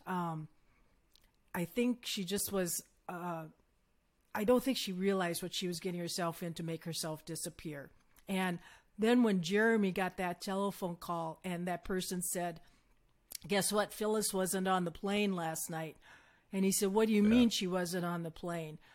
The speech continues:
Speaker 1: So now he's going, he was back in the room. He's like,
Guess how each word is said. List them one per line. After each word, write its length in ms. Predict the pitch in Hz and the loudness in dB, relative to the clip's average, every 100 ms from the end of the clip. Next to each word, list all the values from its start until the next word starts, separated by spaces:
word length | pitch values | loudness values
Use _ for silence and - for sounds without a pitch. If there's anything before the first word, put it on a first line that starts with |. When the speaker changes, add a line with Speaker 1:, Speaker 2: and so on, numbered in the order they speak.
| - _ - | -20 _ -8
Speaker 1:
So 380 | - 196 185 | 2 4 4
now 400 | 180 185 202 208 220 | 2 0 4 6 6
he's 180 | 196 180 | 4 2
going, 320 | 196 190 175 | 0 0 -4
he 140 | - 190 | -4 -2
was 220 | 185 - | -2 -2
back 320 | 196 190 185 | 0 0 0
in 80 | 185 | -2
the 60 | 196 | 0
room. 120 | 196 | 0
He's 160 | 180 | 0
like, 200 | 185 165 | -4 -6